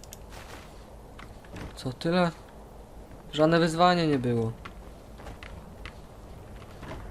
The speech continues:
Ciężko mi się przyzwyczaić do tego r-, ruchu myszki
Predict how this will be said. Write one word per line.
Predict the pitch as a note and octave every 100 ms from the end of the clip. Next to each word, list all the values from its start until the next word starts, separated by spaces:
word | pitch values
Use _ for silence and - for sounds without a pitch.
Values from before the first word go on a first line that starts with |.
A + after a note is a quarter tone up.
| - - - - - - - - - - - - - - - - - - - - - -
Ciężko | G3 D#3
mi |
się | D3
przyzwyczaić | - C3 C3+ C3+
do | B2+
tego | B2+ C3 C3 C3
r-, | B2+ B2+ B2+ B2+
ruchu | C3 C3 C3
myszki | C3 B2+ - A#2+